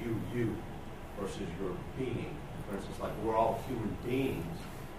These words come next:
We all say, have the same being, but we have different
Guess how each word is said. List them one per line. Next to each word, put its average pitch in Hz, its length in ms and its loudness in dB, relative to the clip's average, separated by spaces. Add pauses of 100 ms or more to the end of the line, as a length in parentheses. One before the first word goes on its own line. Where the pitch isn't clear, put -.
(100)
We 107 60 0
all 113 180 4
say, 120 420 2 (180)
have 113 300 2
the - 60 -4
same 107 300 0 (200)
being, 131 420 4 (1400)
but 107 380 4
we 110 200 2
have 104 280 4 (180)
different 101 320 0